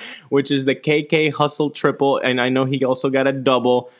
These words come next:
uh, and Perez driving him in right after that. They were actually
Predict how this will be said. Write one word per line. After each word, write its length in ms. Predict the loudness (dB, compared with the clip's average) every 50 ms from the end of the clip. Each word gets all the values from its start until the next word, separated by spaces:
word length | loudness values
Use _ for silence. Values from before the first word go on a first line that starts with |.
| _ _ _
uh, 260 | 0 2 2 2 2 0
and 180 | 0 -2 -2 -2
Perez 460 | -2 0 0 2 0 0 -2 -4 -6
driving 380 | -4 -2 0 0 0 0 -2
him 180 | -2 -2 -2 -2
in 240 | -2 -2 -2 -4 -6 -8
right 320 | -4 -2 0 0 2 2
after 340 | 2 0 0 -2 -4 -4 -4
that. 340 | -2 -4 -4 -6 -6 -4 -2
They 180 | 0 0 0
were 240 | 0 0 0 0 0
actually 640 | 0 0 0 -2 -2 -6 -6 -4 -4 -4 -4 -6